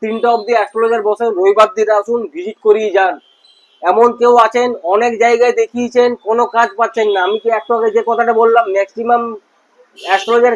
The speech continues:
কি করে, ওই দশা চলছে, অমুক দিয়ে দাও, এই দিয়ে দাও, ওই-, ওইভাবে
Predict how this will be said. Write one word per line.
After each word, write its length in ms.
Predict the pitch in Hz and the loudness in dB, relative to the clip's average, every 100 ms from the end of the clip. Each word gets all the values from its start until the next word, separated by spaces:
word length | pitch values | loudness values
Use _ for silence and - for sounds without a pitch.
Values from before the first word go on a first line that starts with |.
| - | -4
কি 80 | 247 240 | 0 2
করে, 200 | 240 247 240 _ _ _ _ - | 4 2 0 _ _ _ _ 0
ওই 200 | 202 220 202 - _ _ _ - | 4 4 2 -6 _ _ _ 0
দশা 300 | 208 208 226 | 0 2 2
চলছে, 280 | 240 240 262 262 190 | 4 2 2 0 0
অমুক 200 | 202 233 214 | 0 -2 -2
দিয়ে 120 | 233 | 2
দাও, 120 | 247 214 | 6 6
এই 60 | 208 | 6
দিয়ে 140 | 233 240 | 2 0
দাও, 120 | 240 | 0
ওই-, 120 | 226 208 | 0 2
ওইভাবে 360 | 233 247 240 | 2 4 2